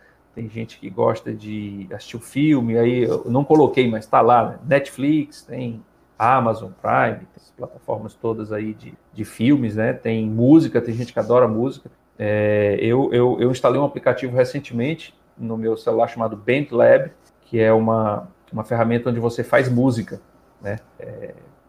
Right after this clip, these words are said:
é gratuito, né? Tem uns loopers, tem um monte de coisa lá bacana, então no meu, no meu tempo de lazer,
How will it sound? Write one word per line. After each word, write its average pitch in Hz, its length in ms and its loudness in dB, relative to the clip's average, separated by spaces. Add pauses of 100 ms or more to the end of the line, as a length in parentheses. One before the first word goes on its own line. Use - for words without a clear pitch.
é - 60 -8
gratuito, 127 720 4
né? 117 200 0
Tem 127 160 -2
uns 127 140 0
loopers, 117 500 2
tem 120 180 -2
um 117 60 0
monte 135 280 -2
de 120 80 -10
coisa 120 300 2
lá 120 140 4
bacana, 123 460 0
então 123 420 -4 (300)
no 123 80 -8
meu, 123 260 2
no 123 180 -4
meu 151 160 2
tempo 151 240 -4
de - 80 -10
lazer, 131 600 2